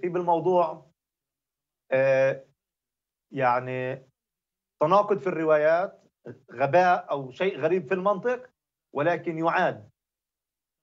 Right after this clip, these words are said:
في الاستديوهات، يعاد من الناطق الرسمي باسم الجيش، وبالتالي تصبح هذه هي الرواية المركزية. الفيديو الخامس والأخير. سريعًا عن، آه،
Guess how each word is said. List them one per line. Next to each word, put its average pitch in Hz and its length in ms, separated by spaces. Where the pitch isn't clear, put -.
في 170 100
الاستديوهات، 160 920
يعاد 147 360
من 160 100
الناطق 156 260
الرسمي 151 260
باسم 143 180
الجيش، 143 360
وبالتالي 156 580
تصبح 151 380
هذه 135 320
هي 131 320
الرواية 123 720
المركزية. 92 580
الفيديو 202 300
الخامس 170 320
والأخير. 104 320
سريعًا 196 400
عن، 175 280
آه، 143 720